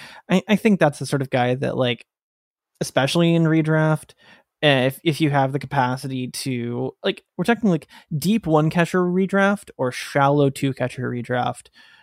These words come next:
he's the sort of guy that I'd be really interested in acquiring or, you know, looking into in some sort of ways. I, I, that, that, that profile makes sense. Um, I'm also just, like, fully ignoring, by the way, C J Abrams as a quantity for buying and selling,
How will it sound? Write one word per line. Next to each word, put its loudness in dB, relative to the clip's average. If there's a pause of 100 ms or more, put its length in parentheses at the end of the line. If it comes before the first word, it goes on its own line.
(420)
he's 2
the -2
sort 4
of 4
guy 4
that 4
I'd 2
be 2
really 0
interested -6
in -4
acquiring -2
or, -6 (280)
you -2
know, 2 (220)
looking 0
into 2
in 0
some -4
sort -2
of 0
ways. 0
I, 0
I, -8 (100)
that, -6
that, 0
that 0
profile 0
makes -6
sense. -12 (320)
Um, -6 (160)
I'm 2
also -2
just, -2
like, -8
fully -2
ignoring, -2
by 0
the 0
way, 0
C -6
J -2
Abrams 0
as -2
a 0
quantity 4
for 0
buying 2
and -2
selling, -2